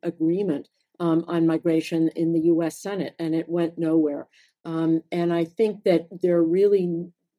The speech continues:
there need to be solutions that come, um, from a real sort of effort to come to grips in a bipartisan way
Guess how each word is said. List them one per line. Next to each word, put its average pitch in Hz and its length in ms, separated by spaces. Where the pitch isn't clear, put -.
there 170 180
need 190 360
to 208 100
be 175 220
solutions 175 840
that 165 220
come, 190 380
um, 160 540
from 175 480
a 175 160
real 196 520
sort 180 240
of 165 80
effort 185 520
to 185 440
come 202 320
to 220 140
grips 202 460
in 165 120
a 165 60
bipartisan 165 800
way 165 360